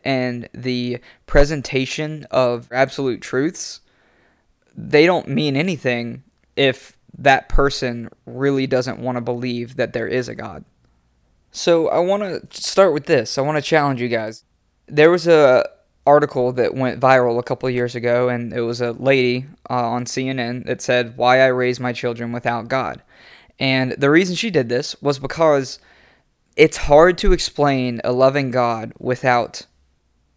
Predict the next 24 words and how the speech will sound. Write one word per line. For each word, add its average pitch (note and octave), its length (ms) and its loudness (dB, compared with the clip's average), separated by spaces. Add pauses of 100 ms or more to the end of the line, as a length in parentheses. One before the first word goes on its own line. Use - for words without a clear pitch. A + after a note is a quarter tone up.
(840)
explaining, B2+ 920 -4 (140)
you B2+ 100 -8
know, A#2+ 300 -8 (160)
murderers C3 840 0
and B2 240 -6
child C3+ 340 0
abuse A#2+ 540 -10
and A#2+ 400 -8
brutal C#3+ 320 2
beatings B2+ 460 -4
and B2 120 -8
torture B2 440 2
and B2 180 -8 (360)
all F#3 180 8
of F#3 80 2
these D#3 160 -2
different C#3 280 -2
things. B2+ 320 -4
It's - 140 -4
hard E3 280 4
to G#3 100 4
explain C3+ 600 -2
that. A#2 280 -10
And, C3 320 -4